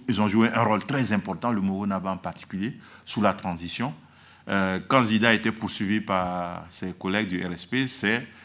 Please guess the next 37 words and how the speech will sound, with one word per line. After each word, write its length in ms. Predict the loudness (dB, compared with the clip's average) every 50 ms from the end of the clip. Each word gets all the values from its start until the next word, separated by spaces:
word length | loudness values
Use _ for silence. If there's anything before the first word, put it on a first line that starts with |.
| -10 -8
chez 160 | -4 -2 0
le 80 | 0
Moro 260 | 2 2 2 2 4 6
Naba 300 | 6 6 6 6 2 2
qu'il 160 | 0 -4 -4
partait 280 | -4 -6 -4 -4 -6
se 140 | -6 -4 -4
réfugier. 540 | -2 -2 -4 -2 -4 -4 -4 -4 -4 -6 -8 -12 -18 -20 -20 -20 -20 -20 -20 _ -6
Parce 160 | -4 -2 0
que 80 | 2
là-bas, 260 | 2 2 4 4 2 2
c'est 220 | 2 -2 -2 0
un 80 | 0 0
sanctuaire 600 | 2 2 0 0 0 0 0 0 0 0 -2 -6 -10 -18 -20 -20 -20 -20 -20 -20 -16 -8 -4
où, 400 | -2 0 2 2 2 2 2 0 -2
voilà, 360 | -2 -2 0 0 0 -2 -4 -8 -8
euh, 140 | -8 -8 -10 -10 -12 -12 -14 -14 -14 -14 -16 -16 -16 -18 -18 -18 -18 -18 -18 -18 -18 -18 -18 -8
qui 140 | -2 -2 -2
était 220 | 0 2 2 4
encore, 500 | 4 2 2 0 0 -2 0 0 -2 -2
qui 100 | -2 -2
est 40 | 0
encore 240 | 0 0 0 0 0
respecté 440 | 0 -2 -4 -8 -10 -8 -8 -8 -8
par 300 | -8 -6 -6 -6 -6 -6
tous 160 | -8 -12 -10
les 140 | -8 -8 -8
Burkinabés, 600 | -8 -10 -12 -12 -10 -8 -8 -8 -8 -10 -12 -14 -14 -20 -20 -14 -2 0
notamment 420 | 0 2 4 4 6 6 6 4
du 140 | 4 2 -2
plateau 340 | -2 -2 -4 -2 -2 -4 -4
Moussi. 340 | -4 -4 -4 -6 -8 -10 -12 -14 -16 -16 -6 0 2
Et 60 | 4
ce 120 | 4 4
qui 180 | 4 8 10 10
agace 360 | 10 10 10 6 6 6 2
d'ailleurs, 440 | 0 2 2 4 4 4 4 2 0